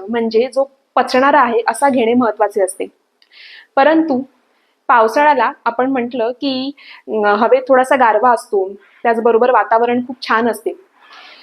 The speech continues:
परंतु आपल्या शरीरातील जठराग्नी म्हणजेच आपली जी डायजेस्टिव्ह पॉवर आहे ती कमी झालेली असते, मंदावलेली असते आणि अशा वेळेला जर आपण खूप न पचना-, खूप जड किंवा न पचणारे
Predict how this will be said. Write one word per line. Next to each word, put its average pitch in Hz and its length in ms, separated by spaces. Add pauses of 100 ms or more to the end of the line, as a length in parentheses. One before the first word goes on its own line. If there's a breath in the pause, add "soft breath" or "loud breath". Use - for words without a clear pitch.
(300 loud breath)
परंतु 294 440 (540)
आपल्या 254 280
शरीरातील 277 540 (220)
जठराग्नी 220 680
म्हणजेच 220 460 (140)
आपली 233 480 (140)
जी 247 100
डायजेस्टिव्ह 233 500
पॉवर 240 240
आहे 208 220 (400 soft breath)
ती 294 60
कमी 285 360
झालेली 214 380
असते, 202 240
मंदावलेली 226 640
असते - 240 (800 soft breath)
आणि 220 260
अशा 320 260
वेळेला 247 340 (400 loud breath)
जर 285 120
आपण 262 380 (600)
खूप 320 220
न 277 200
पचना-, 254 480
खूप 294 140
जड 247 340
किंवा 262 200
न 247 180
पचणारे 269 440